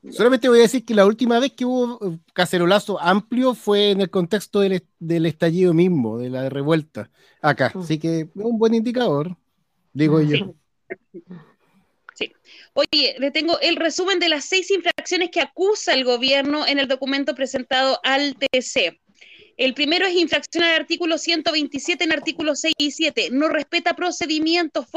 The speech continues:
Speaker 3: formas y quórum para reformar los capítulos. El segundo dice infracción constitucional al derecho de la seguridad social. Busca ampliar el destino de la cotización obligatoria defraudando los deberes del Estado.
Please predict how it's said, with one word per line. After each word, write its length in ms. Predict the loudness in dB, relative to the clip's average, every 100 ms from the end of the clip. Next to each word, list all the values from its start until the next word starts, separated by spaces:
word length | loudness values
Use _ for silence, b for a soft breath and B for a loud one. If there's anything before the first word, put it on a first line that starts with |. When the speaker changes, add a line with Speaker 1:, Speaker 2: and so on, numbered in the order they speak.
| -4
Speaker 3:
formas 320 | -2 0 -2
y 120 | -6 -8
quórum 420 | -2 0 0 0
para 200 | 0 0
reformar 400 | -2 -2 -2 -2
los 140 | -2
capítulos. 460 | -2 -2 -2 -4 -8 -10 -16 -20 _ b b b _
El 180 | -2 0
segundo 540 | 0 0 2 2 2 0
dice 280 | -2 -2
infracción 680 | 0 0 0 -2 -2 -2 -2
constitucional 680 | -2 -4 -4 -6 -4 0 2
al 140 | 2 0
derecho 420 | -2 -2 -4 -2
de 100 | 0
la 140 | 0
seguridad 460 | -2 -2 0 0 -2
social. 500 | -4 -4 -2 -2 -4 _ _ _
Busca 440 | -4 0 0 -2 -4
ampliar 380 | -2 -2 -2 -2
el 100 | -6
destino 360 | -6 -4 -2 0
de 80 | 0
la 100 | 0
cotización 540 | -2 -2 -6 -4 -2
obligatoria 760 | -2 -2 -2 -2 0 0 0 0
defraudando 840 | 0 0 0 0 0 0 0 0
los 140 | 0 -2
deberes 380 | -2 -2 -2 0
del 160 | -2
Estado. 480 | -2 -2 0 0